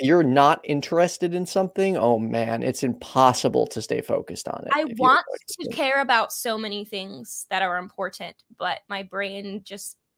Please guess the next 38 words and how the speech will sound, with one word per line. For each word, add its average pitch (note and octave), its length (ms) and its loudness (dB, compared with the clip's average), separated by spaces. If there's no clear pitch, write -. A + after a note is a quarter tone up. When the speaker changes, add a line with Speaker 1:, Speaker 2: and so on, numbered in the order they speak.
Speaker 1:
Doesn't. B2 440 6
Speaker 2:
it's - 140 -20
like, G3 180 -6
"Sorry, A#3+ 500 2
this A3+ 220 -6
is A#3 180 -6
not A#3+ 240 -2
serving A3+ 420 -6
you G#3+ 100 -6
dopamine-wise, B3+ 720 -6
so G#3+ 140 -4
you're G3+ 240 -6
not G#3 220 -4
gonna G#3+ 120 -10
take A3 180 -14
an G3 80 -8
interest A#3 300 -12
in - 80 -16
it." - 100 -16
And A3+ 80 -20
I'm - 60 -20
like, - 500 -6
"Fuck." - 280 -10
Speaker 1:
Yes. - 480 0
<laughs> - 440 0
Speaker 2:
Which C4 140 -6
is C4+ 120 0
why C4+ 180 8
Speaker 1:
Um, F3 120 10
Speaker 2:
school F#3+ 260 4
Speaker 1:
by - 60 6
the F#3+ 60 6
Speaker 2:
was - 40 -
so - 0 -
Speaker 1:
way, D#3+ 120 6
Speaker 2:
hard - 340 -4
for G#3 120 -2
me. F3+ 380 -6